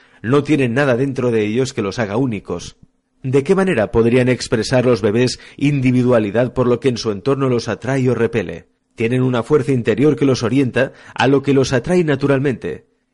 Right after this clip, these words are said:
Estos atractivos naturales son simplemente aquellas cosas o personas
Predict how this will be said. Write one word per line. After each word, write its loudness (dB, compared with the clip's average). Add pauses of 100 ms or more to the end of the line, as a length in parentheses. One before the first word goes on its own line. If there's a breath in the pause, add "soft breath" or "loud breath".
(120)
Estos -2
atractivos 0
naturales -2 (240 soft breath)
son -2
simplemente 0
aquellas 0
cosas 0
o -2
personas -4